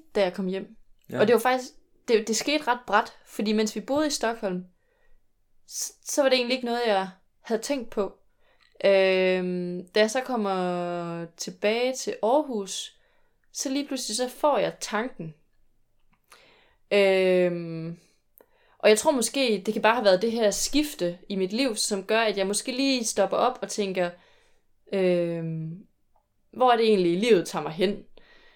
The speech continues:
Speaker 1: Øh, og, og hvad er det egentlig, jeg gerne vil? Øhm, og jeg kan i høj grad kende det, som Ida siger. Altså noget af det, som, som jeg virkelig nød ved at bo i, i, i Sverige,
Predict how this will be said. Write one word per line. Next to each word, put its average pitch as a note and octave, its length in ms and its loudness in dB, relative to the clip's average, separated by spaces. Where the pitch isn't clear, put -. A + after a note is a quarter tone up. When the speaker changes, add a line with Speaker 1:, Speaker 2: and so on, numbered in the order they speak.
Speaker 1:
Øh, E3+ 440 4
og, F3 300 4
og F#3 100 2
hvad G3+ 160 8
er G#3 40 6
det G#3 80 4
egentlig, F3 160 0
jeg D#3 120 -2
gerne E3+ 260 -2
vil? A3 280 0
Øhm, E3 600 -2
og F#3 80 4
jeg F#3+ 120 8
kan F#3 640 2
i G3 60 -6
høj B3+ 160 2
grad F#3+ 160 2
kende A3+ 240 0
det, A3 100 0
som F#3+ 120 -2
Ida G#3 180 0
siger. G#3+ 340 -2
Altså F#3+ 220 -2
noget A3 120 6
af A3+ 60 0
det, G#3+ 140 4
som, F3 260 -2
som - 160 -6
jeg F3+ 200 -2
virkelig G3+ 480 2
nød F#3+ 380 2
ved F#3 100 0
at F3 440 2
bo F#3+ 200 -2
i, E3+ 120 0
i, F3+ 240 -8
i F#3 80 -4
Sverige, G3 480 0